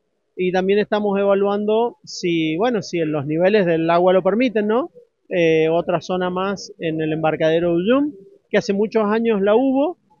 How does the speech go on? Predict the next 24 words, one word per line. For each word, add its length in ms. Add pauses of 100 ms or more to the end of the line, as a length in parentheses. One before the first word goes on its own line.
(140)
Eh, 520
también 260
vamos 240
a 40
hacer 200
algunos 300
trabajos 500
de 80
nivelación 540
de 100
terreno 680
para 480 (260)
que 80
sean 240
zonas 280
seguras 380
y 120
apostar, 560 (340)
eh, 380
reforzar 520
la, 300
la 140
guardia 340
náutica. 500